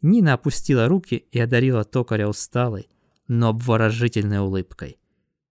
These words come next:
Пряди волос, растревоженные ветром, скрывали часть её лица. Она откинула их рукой, открыв аккуратные уши, украшенные скромными серьгами-гвоздиками с бриллиантовой крошкой.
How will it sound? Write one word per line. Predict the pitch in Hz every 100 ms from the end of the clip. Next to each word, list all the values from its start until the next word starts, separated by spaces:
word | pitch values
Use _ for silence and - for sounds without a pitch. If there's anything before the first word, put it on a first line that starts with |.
| _
Пряди | - 214 180 151
волос, | 135 175 202 - -
растревоженные | - - 139 139 131 127 127 123
ветром, | 131 127 - 101 -
скрывали | - 139 165 180 110
часть | 95 - 101 -
её | 98 92
лица. | 101 - - - _ _ _ _ _ _ _ _ _ -
Она | 120 143 160
откинула | - 160 156 143
их | 127 -
рукой, | 139 143 107 90 - _
открыв | - 101 113 113 107
аккуратные | - 110 104 - 101
уши, | 104 131 - 110 101 -
украшенные | 101 110 98 - 92
скромными | 87 - 151 143 120 104
серьгами-гвоздиками | - 107 104 98 92 92 92 87 90 87 82 71 -
с | 95
бриллиантовой | 95 117 101 87 82 85 82
крошкой. | - 85 - - 80